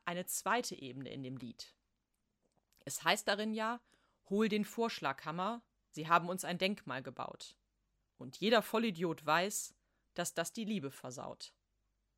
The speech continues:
Ich werd die schlechtesten Sprayer dieser Stadt engagieren, die sollen nachts noch die Trümmer mit Parolen beschmieren.“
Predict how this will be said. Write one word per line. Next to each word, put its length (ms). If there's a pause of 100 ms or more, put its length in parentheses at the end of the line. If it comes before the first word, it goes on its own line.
(240)
Ich 200
werd 160
die 60
schlechtesten 640
Sprayer 460
dieser 240
Stadt 360
engagieren, 680 (640)
die 140
sollen 300
nachts 400
noch 160
die 200
Trümmer 480 (320)
mit 220
Parolen 520
beschmieren.“ 580